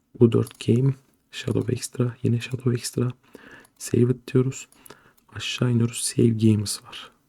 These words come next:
Bu sizde burada falan da olabilir. Tıklıyoruz. Ve buraya yapıştır diyoruz. Ben zaten yapıştırdım. Yapıştır dedikten sonra değiştire tıklıyorsunuz. Ve tekrar geri gidiyorsunuz. Oyuna giriyorsunuz.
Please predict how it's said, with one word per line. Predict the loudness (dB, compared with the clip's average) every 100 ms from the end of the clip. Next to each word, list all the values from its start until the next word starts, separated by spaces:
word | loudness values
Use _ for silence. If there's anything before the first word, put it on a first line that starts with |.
| -2
Bu | -2
sizde | 0 -2 0
burada | 2 2
falan | 0 0 -2 -2
da |
olabilir. | 0 0 -2 -6 -12 -20 -20 -20 _
Tıklıyoruz. | -20 -4 0 2 0 -6 -16 -20 _ _ _ _ _ _ _ _ _ -20 -20 _
Ve | 6 8
buraya | 6 4 0 -6
yapıştır | -10 -8 -2 0 0
diyoruz. | -4 -8 -6 -2
Ben | 0
zaten | 0 -2 -4
yapıştırdım. | -4 -8 -10 -4 -2 -2 -6 _ -20 -20 -20 -20 _ _ -6
Yapıştır | -6 -2 4
dedikten | 4 4 0
sonra | 2 0 0 -2 -4 -10 _
değiştire | 0 2 2 -6 -14
tıklıyorsunuz. | -18 -6 -2 -2 -2 -4 -4 -16 _ -4
Ve | -2 -2
tekrar | -4 -2 -4 -4 -10 -8
geri | -2 0
gidiyorsunuz. | 0 -4 -4 -4 -6 -12 _ -20 -20 -20 -2
Oyuna | 2 2 2
giriyorsunuz. | -2 -2 -4 -6 -10 -10 -16